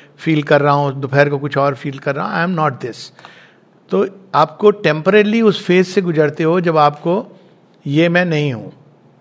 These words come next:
मैं ये आइसक्रीम की ललक नहीं हूँ, <laughs> मैं ये भूख नहीं हूँ, मैं ये प्यास नहीं हूँ। यानी आप भोजन कर रहे हो लेकिन आप absorbed हो रहे हो more and more in that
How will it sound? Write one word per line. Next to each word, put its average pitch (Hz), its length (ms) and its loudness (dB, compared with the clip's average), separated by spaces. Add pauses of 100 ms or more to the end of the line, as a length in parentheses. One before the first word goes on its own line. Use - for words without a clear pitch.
(160)
मैं 156 140 2
ये 170 160 6
आइसक्रीम 160 560 4
की 170 140 0
ललक 147 360 4
नहीं 139 180 -4
हूँ, - 280 -12 (260)
<laughs> 214 60 4 (200)
मैं 185 300 -2
ये 175 280 -4 (560)
भूख 165 340 2
नहीं 139 260 -2
हूँ, 127 160 -6
मैं 139 120 -2
ये 160 160 4
प्यास 135 480 2
नहीं 117 220 -14
हूँ। 113 140 -16
यानी 190 220 -2
आप - 160 -2
भोजन 165 380 0
कर 226 200 0
रहे 208 120 4
हो 160 120 4
लेकिन 175 300 -2
आप 170 280 0 (380)
absorbed 170 540 4
हो 160 120 6
रहे 170 120 4
हो 160 300 2
more 175 120 4
and 156 120 -4
more 147 220 0
in 139 120 -4
that 151 120 0